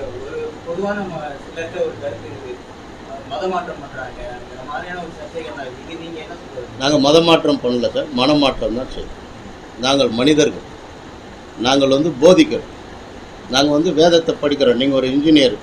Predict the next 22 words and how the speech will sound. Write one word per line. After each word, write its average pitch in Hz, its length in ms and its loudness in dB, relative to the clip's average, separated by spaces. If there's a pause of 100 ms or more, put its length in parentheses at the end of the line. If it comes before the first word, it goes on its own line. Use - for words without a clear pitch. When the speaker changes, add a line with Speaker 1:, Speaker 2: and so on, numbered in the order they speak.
Speaker 2:
படிக்கிறீங்க, 139 420 0 (880)
நீங்க 156 240 8
வந்து 165 140 4 (100)
இன்ஜினியருடைய 175 600 6
வேலையை 156 200 10
தான் 165 140 6
உங்களால 139 260 6 (100)
பண்ண 131 140 2 (100)
முடியும். 98 260 -6 (800)
நீங்க 160 300 8
ஒரு 135 100 4 (120)
பிரஸ், 160 220 8 (640)
நீங்க 139 180 0
அதுக்கேத்த 151 400 4
இதை 143 180 2
படிச்சிருப்பீங்க, 143 600 2 (200)
கொஸ்டின் 151 400 0
கேட்குறீங்க, 120 380 0 (560)
நீங்க 143 180 4
அந்த 131 240 4
துறையை 180 340 6
தேர்ந்தெடுப்பீங்க, 156 520 6